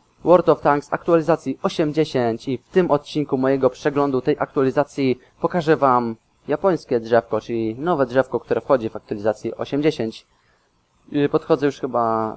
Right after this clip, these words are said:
trzeci raz do tego materiału, bo pierwsze dwa mi nie wyszły, więc mam już zbadane to drzewko,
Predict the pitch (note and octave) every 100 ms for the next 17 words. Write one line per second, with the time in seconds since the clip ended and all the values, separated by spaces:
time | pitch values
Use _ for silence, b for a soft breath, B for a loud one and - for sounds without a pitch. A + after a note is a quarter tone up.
0 | A#2+ - E3+ - B2+ A#2 A2+ A2 - B2
1 | A#2 A2+ A2 A#2 _ _ - C3 C3+ C3+
2 | D#3+ D3 B2 B2 D3 C#3+ A#2+ B2 B2 B2+
3 | D3 D#3 F#3+ D3 D#3 D#3 D3 D3 C3+ A#2
4 | C3 C#3+ B2 B2 A2+ A2 - E3 F3+